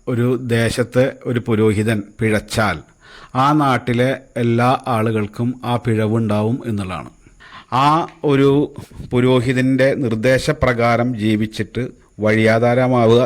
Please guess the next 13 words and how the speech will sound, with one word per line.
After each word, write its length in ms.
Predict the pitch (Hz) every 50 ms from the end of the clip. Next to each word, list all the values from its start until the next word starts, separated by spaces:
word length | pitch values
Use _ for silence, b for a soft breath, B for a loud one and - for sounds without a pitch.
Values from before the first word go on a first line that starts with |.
| 87 120
എന്ന് 140 | 117 113 113
പറഞ്ഞാൽ 340 | 110 98 92 98 110 113 110 110
തന്നെ 260 | 98 80 82 90 101 135 147 B B B B B B B B B B B B B B B B
ആ 100 | 120 123
ഒരു 140 | 135 135 139
പിഴവുള്ള 540 | 139 143 135 131 131 131 143 147 139 139 139 143 156 - - - - - - - - -
ആ 100 | 139 135
ഒരു 180 | 139 139 131 131
വ്യക്തിയുടെ 640 | 120 120 117 117 - - 127 123 120 120 120 127 131 131 135 - - - -
ആ 160 | 117 123 123 127 123
ഒരു 180 | 123 120 131 127 -
കാഴ്ചപ്പാടോ 720 | 123 117 117 110 113 - 120 - - 117 117 117 120 123
ചിന്തകളോ 640 | 117 - - 117 110 110 107 104 95 104 104 117